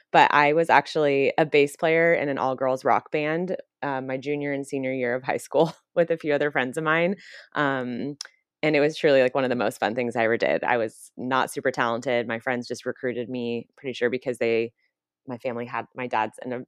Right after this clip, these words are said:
band, so, or he was in a band, so we had all the equipment,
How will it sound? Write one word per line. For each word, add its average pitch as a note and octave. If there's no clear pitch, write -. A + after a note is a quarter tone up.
band, B2+
so, B2+
or B2+
he B2+
was A#2+
in A#2
a A#2
band, A2+
so C3
we B2+
had B2+
all A2
the A#2
equipment, C3+